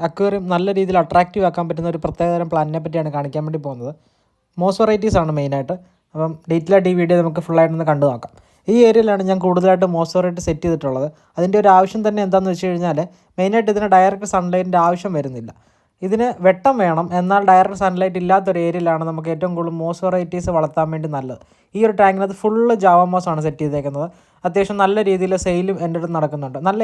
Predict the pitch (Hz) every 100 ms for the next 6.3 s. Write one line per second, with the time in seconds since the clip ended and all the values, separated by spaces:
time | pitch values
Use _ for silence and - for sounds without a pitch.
0 | 208 196 208 214 190 180 175 165 170 185
1 | _ _ _ 180 175 185 175 165 165 165
2 | 165 175 160 147 139 135 _ _ _ 175
3 | 202 208 208 240 226 214 208 196 - -
4 | 160 202 208 208 180 180 170 147 156 151
5 | 151 180 190 180 185 190 185 180 160 -
6 | 190 175 190